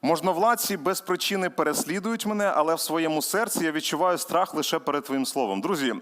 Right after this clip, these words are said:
я не знаю, чи переживав хтось із присутніх в залі переслідування, ну, ось прям від високопосадовців якихось чи можновладців. Можливо, ви скажете,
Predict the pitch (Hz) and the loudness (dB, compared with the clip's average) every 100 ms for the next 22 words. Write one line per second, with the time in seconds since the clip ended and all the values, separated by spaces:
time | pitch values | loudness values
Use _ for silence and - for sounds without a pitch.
0 | - 117 117 165 214 156 196 190 151 - | -4 -2 2 2 0 0 2 2 2 -2
1 | 143 165 143 156 180 165 - 170 - - | 0 0 2 2 4 2 0 -2 0 -4
2 | 156 143 165 147 135 110 131 202 180 - | -4 -2 -2 -2 -2 0 2 4 2 2
3 | 185 196 - 214 180 165 139 131 120 - | 2 2 -2 -2 0 2 2 4 2 -2
4 | - - - - - 143 156 - 151 156 | -16 -18 -20 -14 0 2 2 2 4 6
5 | 147 131 139 131 127 151 160 139 135 127 | 4 0 -4 -6 -2 -2 0 0 0 0
6 | 120 139 180 - 127 117 123 123 - 123 | 2 2 2 0 -2 -2 -2 -2 0 0
7 | 123 139 135 95 - 107 95 107 131 131 | 2 2 4 2 0 -4 -4 0 0 0
8 | 127 - 127 120 131 120 117 | 0 2 2 2 2 2 2